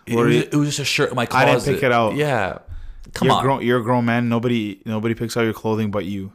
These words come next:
Speaker 1: Might have
Speaker 2: You tell me,
Speaker 1: stylist. I
Speaker 2: <laughs> you
Speaker 1: don't know.
Speaker 2: tell me they picked out this shirt. That's all, folks. Like, literally walked out to m-,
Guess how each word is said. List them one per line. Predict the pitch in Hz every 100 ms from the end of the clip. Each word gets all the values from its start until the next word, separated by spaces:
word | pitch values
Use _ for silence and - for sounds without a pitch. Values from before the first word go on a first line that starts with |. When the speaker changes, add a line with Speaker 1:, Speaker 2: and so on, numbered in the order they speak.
| _ -
Speaker 1:
Might | 123
have | 127
Speaker 2:
You | 107
tell | 92 92
me, | 127
Speaker 1:
stylist. | 165 -
I |
Speaker 2:
<laughs> | 139
you | -
Speaker 1:
don't | 92
know. |
Speaker 2:
tell | - 156
me | 165
they | 147 190 294 - 175
picked | 170 170 170
out | 160
this | 165 156
shirt. | 233 147 - - - -
That's | 127 131
all, | 127
folks. | 120 110 113 -
Like, | 113 107
literally | 135 156 147
walked | 131 131 117
out | 110 110 - _
to | -
m-, | 104 107 113